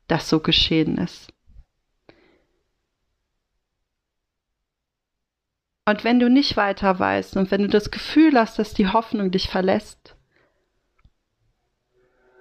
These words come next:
dann geh in die Natur und spüre,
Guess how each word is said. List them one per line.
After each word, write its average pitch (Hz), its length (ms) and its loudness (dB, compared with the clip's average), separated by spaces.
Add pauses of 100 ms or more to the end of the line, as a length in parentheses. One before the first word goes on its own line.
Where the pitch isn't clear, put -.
(180)
dann 196 260 0
geh 214 160 4
in 208 100 2
die 208 120 0
Natur 190 800 4 (1600)
und 180 180 -2
spüre, 185 1080 2